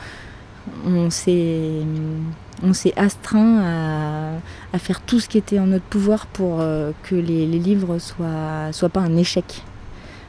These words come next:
Euh, et là, Olivier, euh, Filippono, donc, a,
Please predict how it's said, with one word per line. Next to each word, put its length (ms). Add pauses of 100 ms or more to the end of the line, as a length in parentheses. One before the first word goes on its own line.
(120)
Euh, 840
et 100
là, 540
Olivier, 580
euh, 160
Filippono, 580
donc, 220
a, 300